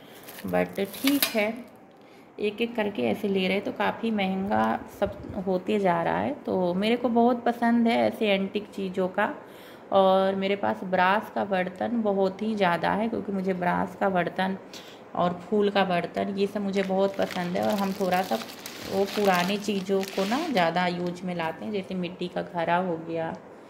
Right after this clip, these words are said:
तो ये सब। तो चलिए, सभी को यही जो भी shopping था, यही था, ज़्यादा कुछ भी मैंने नहीं ख़रीदा है। तो सभी को अक्षय तृतीया, उस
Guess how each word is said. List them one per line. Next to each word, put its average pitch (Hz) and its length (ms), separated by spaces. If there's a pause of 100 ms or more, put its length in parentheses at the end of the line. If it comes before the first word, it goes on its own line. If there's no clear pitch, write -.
(500)
तो 165 180
ये 170 220
सब। - 220 (280)
तो 156 260
चलिए, 214 520
सभी 180 380
को 170 300
यही 226 800
जो 190 180
भी 202 180
shopping 180 420 (100)
था, 214 60
यही 190 320
था, 214 200
ज़्यादा 165 320
कुछ 160 240
भी 180 180
मैंने 165 220
नहीं 165 240
ख़रीदा 165 440
है। 185 260 (640)
तो 170 80
सभी 170 320
को 202 220
अक्षय 170 440
तृतीया, 160 560 (840)
उस 160 160